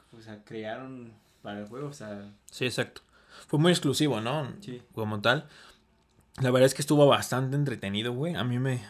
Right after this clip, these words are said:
Speaker 2: me, me gustó mucho. Creo que la producción estuvo, pues, muy bien. Digo, un estilo Fortnite, muy, muy, muy Fortnite. Como la última canción que fue Mi Gente, donde salen a bailar todos los
Speaker 1: Sale
Speaker 2: skins
Speaker 1: de,
Speaker 2: con él.
Speaker 1: "Ay, cuando sale el platanito,
Speaker 2: <laughs>
Speaker 1: me volví loco".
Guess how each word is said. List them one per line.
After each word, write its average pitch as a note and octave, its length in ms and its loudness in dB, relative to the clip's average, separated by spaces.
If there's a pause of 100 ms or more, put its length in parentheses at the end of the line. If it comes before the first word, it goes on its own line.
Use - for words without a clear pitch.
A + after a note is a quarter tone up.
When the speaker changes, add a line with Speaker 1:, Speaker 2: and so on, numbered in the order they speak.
Speaker 2:
me, G2+ 340 -4
me G2+ 140 -6
gustó G#2 340 -6
mucho. C3 440 -4 (600)
Creo A#2+ 260 0
que A2+ 240 -2
la G#2 300 -2
producción G2+ 420 -4
estuvo, G#2 560 -4 (300)
pues, G#2+ 320 -6 (100)
muy B2 320 -2
bien. A2+ 320 -4 (380)
Digo, A2 320 -2 (100)
un A2 220 -4
estilo G#2+ 480 -6 (160)
Fortnite, A2 580 -4
muy, B2 180 -2
muy, A#2 240 -4
muy A2 180 -4
Fortnite. A2+ 400 -6 (300)
Como G#2+ 180 -6
la G#2+ 80 0
última G#2 340 -2
canción G#2+ 380 -8
que G#2+ 100 -12
fue - 120 -10
Mi A2 120 -8
Gente, D3 320 -4
donde A2+ 260 -10
salen B2 320 -4
a A2 60 -2
bailar G#2+ 320 -2
todos B2 180 -6
los G#2+ 120 -8
Speaker 1:
Sale B2+ 180 -10
Speaker 2:
skins C3+ 240 -2
Speaker 1:
de, A#2 60 -10
Speaker 2:
con A#2+ 120 -2
él. E3+ 160 2
Speaker 1:
"Ay, D3+ 240 -4
cuando B2+ 200 -8
sale C#3+ 120 0
el D3 120 -2
platanito, C3 760 -2
Speaker 2:
<laughs> - 500 2
Speaker 1:
me B2 80 -4
volví B2 340 0
loco". D3+ 540 2